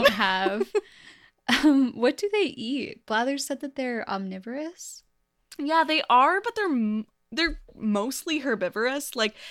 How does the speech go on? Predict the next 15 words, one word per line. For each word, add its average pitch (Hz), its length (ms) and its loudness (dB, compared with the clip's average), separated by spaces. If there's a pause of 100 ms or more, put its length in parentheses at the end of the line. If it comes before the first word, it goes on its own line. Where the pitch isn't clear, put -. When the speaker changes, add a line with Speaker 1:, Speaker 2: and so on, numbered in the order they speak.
(120)
Speaker 2:
their 262 180 2
favorite 262 520 -4
thing 233 240 0
to 240 100 -10
eat 196 300 -6
are 190 180 2
these 185 300 -8
little 494 280 0
tiny 415 280 2
bits 359 180 -6
of 294 160 -4
algae 233 680 4
and 190 180 -2
diatoms, 190 640 0
which 180 240 -8